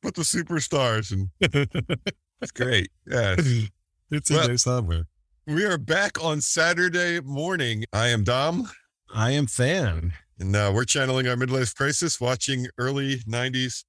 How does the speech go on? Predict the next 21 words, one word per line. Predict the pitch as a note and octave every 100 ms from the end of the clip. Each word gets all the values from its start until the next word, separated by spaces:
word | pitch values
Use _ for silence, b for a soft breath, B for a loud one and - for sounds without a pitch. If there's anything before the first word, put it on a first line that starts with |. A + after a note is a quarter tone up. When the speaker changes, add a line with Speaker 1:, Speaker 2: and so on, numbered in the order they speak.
| -
Speaker 1:
professional | A#2+ C#3 C3 B2+ A#2+
wrestling | A#2+ B2 C3 A#2
here | B2+ B2+
with | A#2+
Saturday | A2 B2+ A#2+
Morning | A#2 A#2+ A#2
Superstars. | G2 C#3 - B2 - A2+ A2 A2+ - - F2+
Last | B2 D3+ -
time | D3 C#3
we |
were | C3+ B2+
here, | D3 D3+
it | C#3+ C3+
was | B2+ G#2+ F2
Wednesday | G#2+ A2 C#3+ F3 C#3 B2+ B2+
night. | C3+ D3 B2+ - - _ _ _ _ -
Speaker 2:
Mm-hmm. | A#2+ A2 G#2+ G#2 D2 C#2
Speaker 1:
So | - - C#3 B2+
Speaker 2:
It | B2
was. | G2 F#2 G2+
Speaker 1:
we're | A#2+ A#2+